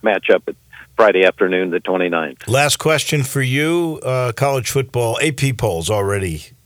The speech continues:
Speaker 2: switched it. With Florida State's quarterback out for the rest of the year, with,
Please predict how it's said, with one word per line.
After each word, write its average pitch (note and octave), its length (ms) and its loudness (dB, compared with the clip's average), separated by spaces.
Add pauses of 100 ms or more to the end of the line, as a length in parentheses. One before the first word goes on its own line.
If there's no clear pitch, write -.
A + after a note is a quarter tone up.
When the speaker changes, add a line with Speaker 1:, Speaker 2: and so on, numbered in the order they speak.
(880)
Speaker 2:
switched - 500 0
it. - 140 -10 (640)
With G#2 180 -2
Florida E3+ 340 2
State's D3+ 340 0
quarterback C3 520 0
out A#2+ 260 0
for A2 140 -4
the G#2+ 100 0
rest A2 200 0
of - 60 -8
the G2+ 80 -4
year, F#2 420 -4
with, F2 120 -8